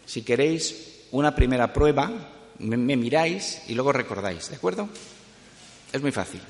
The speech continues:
Miráis a la persona que tenéis delante y con las manos extendidas, me, con las manos extendidas así, como si fuera una paloma de la paz.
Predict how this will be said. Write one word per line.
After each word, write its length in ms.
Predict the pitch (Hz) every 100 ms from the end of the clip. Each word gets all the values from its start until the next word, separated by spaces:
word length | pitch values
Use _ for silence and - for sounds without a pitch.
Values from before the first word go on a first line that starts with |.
| - - - - - - - - -
Miráis 320 | 123 143 151
a 60 | 143
la 60 |
persona 300 | 135 117 143
que 100 | 131
tenéis 280 | 120 120 127
delante 480 | 123 160 170 160 190 180 - - - - -
y 240 | 120 110 - - - -
con 140 | - 113
las 180 | 110 120
manos 240 | 147 143
extendidas, 720 | 139 131 123 156 143 165 -
me, 140 | 120 135 - - - -
con 100 | 117
las 80 |
manos 180 | 135 151
extendidas 440 | 135 120 123 135 -
así, 480 | - 156 165 - - - - - - - - - - - - - - -
como 140 | 127 127
si 100 | 123
fuera 180 | 147
una 120 | 160 151
paloma 300 | 147 147 143
de 60 |
la 120 | 135
paz. 140 | -